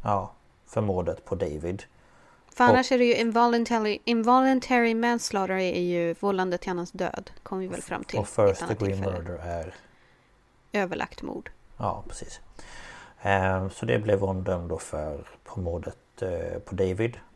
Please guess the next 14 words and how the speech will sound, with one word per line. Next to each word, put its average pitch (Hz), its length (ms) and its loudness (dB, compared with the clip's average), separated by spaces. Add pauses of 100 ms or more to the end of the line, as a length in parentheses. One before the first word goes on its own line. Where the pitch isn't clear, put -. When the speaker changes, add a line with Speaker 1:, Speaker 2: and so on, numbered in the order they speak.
Speaker 1:
Och - 240 0
sen 107 200 -2
så 226 100 -2
Speaker 2:
Mm. 107 140 2
Speaker 1:
blev 90 120 0
hon 90 140 -4
dömd 87 220 -2
för - 120 -4
att - 100 -8
ha 95 120 -4
försökt - 580 -6
mörda 92 360 -6
sin 90 240 -10
dotter. 95 520 -6